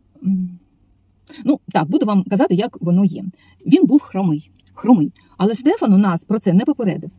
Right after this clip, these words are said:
Він був хромий і косоокий. Я розумію, що це, ну, це така, м, ну, з цього сміятися або, м, крутити носом, ну, може таке бути з кожним. Причому він народився, е,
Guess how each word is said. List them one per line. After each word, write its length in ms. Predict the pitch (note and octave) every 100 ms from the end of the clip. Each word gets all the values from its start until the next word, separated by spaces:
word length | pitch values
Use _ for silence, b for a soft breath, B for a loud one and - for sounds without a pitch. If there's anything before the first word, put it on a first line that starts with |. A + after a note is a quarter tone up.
| -
Він 220 | C#4+ G#3
був 180 | G#3+ -
хромий 360 | F3 A#3 G#4 C5+ _ _ -
і 80 | E4+ - -
косоокий. 640 | D#4 A#3 D#3+ E3+ - _ _ _ B B B
Я 120 | B3
розумію, 360 | D#4+ C4+ E4 D4
що 120 | G#3+
це, 320 | - C4 C4
ну, 200 | G#3 G#3 F3+
це 100 | C4
така, 300 | A3+ G3+ A#3+
м, 320 | G#3+ - F#3 - _ - B B D4
ну, 180 | B3 B3 - - b -
з 60 | -
цього 420 | C#4 E4+ G#3 D3+
сміятися 600 | G#3 G#3 F3+ D#3 D#3 D3 - -
або, 280 | F3+ G#3+
м, 340 | G3 - - E3 B B B B B _ _ A3
крутити 280 | G3+ A3+
носом, 420 | G#3+ G#3+ F3 E3 E3+
ну, 280 | C#4 - -
може 320 | - B3+ C#4
таке 220 | G#3+ G#3
бути 240 | F3+ C#4 G#3
з 80 |
кожним. 440 | - G3+ D3+ C#3 F3
Причому 440 | - - C#4 F3+
він 220 | C#3+ A#3 G4+
народився, 680 | F#3 F#3+ F3 D#4+ - E3+ D#3 -
е, 180 | E3